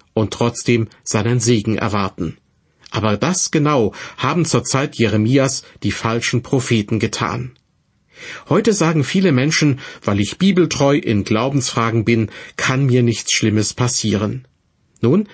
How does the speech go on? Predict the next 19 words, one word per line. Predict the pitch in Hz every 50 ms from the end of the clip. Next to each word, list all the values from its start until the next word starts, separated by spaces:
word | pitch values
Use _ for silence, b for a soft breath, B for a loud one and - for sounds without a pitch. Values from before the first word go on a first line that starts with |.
| B B B B B -
Ihnen | 156 151 180 196 190 190 185 -
und | - - 170 165 - -
mir | 139 123 117 104 95 104 B B B B
kann | - 135 120 120 113
sehr | 107 127 139 139 127 131
wohl | 165 165 147 127
etwas | - 120 113 - - 104 101
Schlimmes | - - 110 107 101 101 - -
passieren. | - 110 104 - - - 110 113 101 107 104 123 - _ _ _ _ B B B B B B
Wenn | - 104 101 98
wir | 107 104 -
uns | - 175 196 196 -
von | - - 107 104 -
Gott | - 147 160 160 - 127
entfernen, | 110 98 - - 120 113 113 120 123 123 120 120 107 B B B B B
wird | 107 107 117 117 117 - -
er | 135 117 120 127 -
uns | 151 135 131 - - 110
richten. | 107 113 101 - - 120 104 113 135 127 -